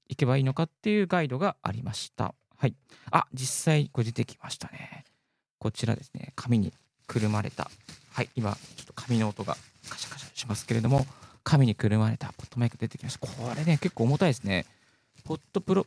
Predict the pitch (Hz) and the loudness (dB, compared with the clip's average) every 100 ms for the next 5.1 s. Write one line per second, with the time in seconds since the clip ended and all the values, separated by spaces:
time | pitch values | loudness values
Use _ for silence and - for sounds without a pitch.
0 | 139 185 196 - 214 - 240 233 226 220 | 0 2 2 2 0 0 2 2 2 2
1 | 220 208 196 190 214 190 185 - 120 131 | 2 2 2 0 0 0 -2 -4 -6 -2
2 | 123 117 113 113 - - 107 117 117 123 | 0 0 -2 -2 -4 -8 -8 -6 -6 -8
3 | - _ _ _ _ _ 113 110 110 101 | -8 _ _ _ _ _ -2 0 0 0
4 | 104 - 110 107 104 - 98 - 101 95 | 0 0 -2 -2 -4 -6 -6 -2 0 0
5 | 87 | -2